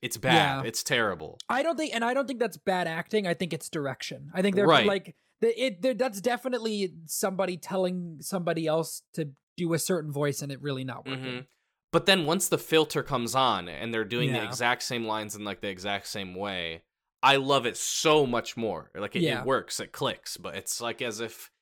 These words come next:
Speaker 1: they didn't know what parts they were gonna have the filter on. Maybe they had, were gonna have it the whole time. Uh, I don't know. But yeah, it's definitely a direction thing.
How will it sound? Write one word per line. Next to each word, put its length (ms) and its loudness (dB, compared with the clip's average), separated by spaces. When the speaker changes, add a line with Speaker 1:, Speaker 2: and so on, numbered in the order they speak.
Speaker 1:
they 140 0
didn't 360 -4
know 260 0
what 520 -4
parts 400 -6
they 160 -4
were 100 -6
gonna 180 -8
have 180 -4
the 80 -8
filter 500 -4
on. 260 -2
Maybe 220 -6
they 120 -4
had, 240 -4
were 120 -2
gonna 280 -4
have 240 -4
it 140 -8
the 100 -8
whole 180 -8
time. 1080 -4
Uh, 300 -12
I 200 -2
don't 140 -2
know. 180 -12
But 120 -6
yeah, 180 -4
it's 220 -10
definitely 320 0
a 60 0
direction 600 -6
thing. 340 -12